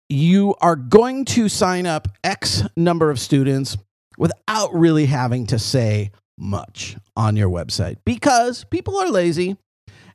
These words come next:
And if you come up in that first Google ranking, they're probably just gonna click on it. "Okay, this looks fine. I'm going to <laughs> go ahead and fill out the little form, and I'm sure it'll be fine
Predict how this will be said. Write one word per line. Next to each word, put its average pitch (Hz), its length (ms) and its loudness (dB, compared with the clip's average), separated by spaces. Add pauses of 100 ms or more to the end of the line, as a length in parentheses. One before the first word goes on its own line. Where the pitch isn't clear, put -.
(120)
And 156 480 0 (140)
if 151 220 -4
you 165 80 0
come 185 160 2
up - 100 -4
in 185 80 -4
that 170 160 -4
first 175 240 0
Google 165 580 0
ranking, 151 720 -2
they're 147 80 4
probably 131 280 0
just 104 100 -6
gonna 113 140 -2
click 226 320 2
on 208 180 2
it. 190 240 -4 (260)
"Okay, 175 360 0
this 139 420 2
looks 151 380 0
fine. 190 720 0 (280)
I'm 143 380 -2
going 135 360 0
to 131 640 6 (260)
<laughs> - 260 -20
go 160 180 2
ahead 147 340 2
and 113 120 -2
fill 139 220 0
out 131 160 0
the 131 80 -2
little 120 180 2
form, 123 480 2
and 104 120 0
I'm 113 160 0
sure 127 340 2
it'll 117 120 2
be 110 120 2
fine 98 540 0